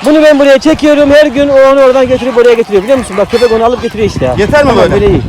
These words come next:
Speaker 1: Evet arkadaşlar, taşı balı beton, e, betona bağlı burada. Betonu alıp gidiyor arkadaşlar. Taşı balığın, e, bu tel örgüye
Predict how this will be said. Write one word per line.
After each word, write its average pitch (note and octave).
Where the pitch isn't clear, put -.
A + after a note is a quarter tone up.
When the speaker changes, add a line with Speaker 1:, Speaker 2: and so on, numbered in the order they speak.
Speaker 1:
Evet G3
arkadaşlar, F#3
taşı F#3
balı E3+
beton, F#3+
e, D3+
betona F3
bağlı E3+
burada. D#3
Betonu D#3+
alıp C#3
gidiyor E3
arkadaşlar. B2+
Taşı A3+
balığın, A#3
e, G#3+
bu A3+
tel G#3+
örgüye A3+